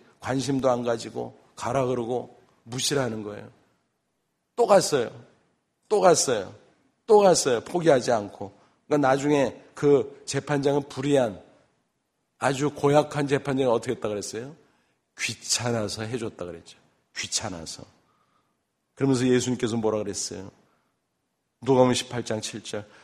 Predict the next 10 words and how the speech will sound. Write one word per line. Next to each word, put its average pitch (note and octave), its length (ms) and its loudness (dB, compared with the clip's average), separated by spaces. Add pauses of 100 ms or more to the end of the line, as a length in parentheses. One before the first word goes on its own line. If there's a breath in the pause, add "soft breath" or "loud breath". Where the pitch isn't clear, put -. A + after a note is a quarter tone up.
"하물며 D#3 680 -4 (720 soft breath)
불의한 D#3 560 4
재판장이 D3 920 0
귀찮아서라도 E3+ 1040 2
해주는데 C3 520 2
자꾸 B2 480 -2
요청하니까. G#2 720 -4 (300 loud breath)
하물며 E3+ 520 -2 (320 soft breath)
자비로우신 C3 880 2 (140)
하나님께서 C3+ 760 -2